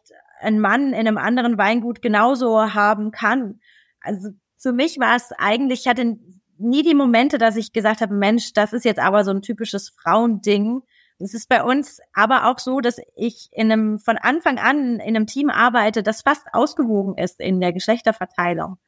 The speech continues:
Natürlich ist es so, dass die Frauen ein bisschen andere Arbeiten auch im Weinberg zum Beispiel machen als die Männer.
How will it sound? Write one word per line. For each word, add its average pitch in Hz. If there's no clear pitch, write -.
Natürlich 320
ist 233
es 233
so, 226
dass 202
die 202
Frauen 214
ein 240
bisschen 214
andere 214
Arbeiten 202
auch 185
im 185
Weinberg 226
zum 208
Beispiel 202
machen 190
als -
die 202
Männer. 208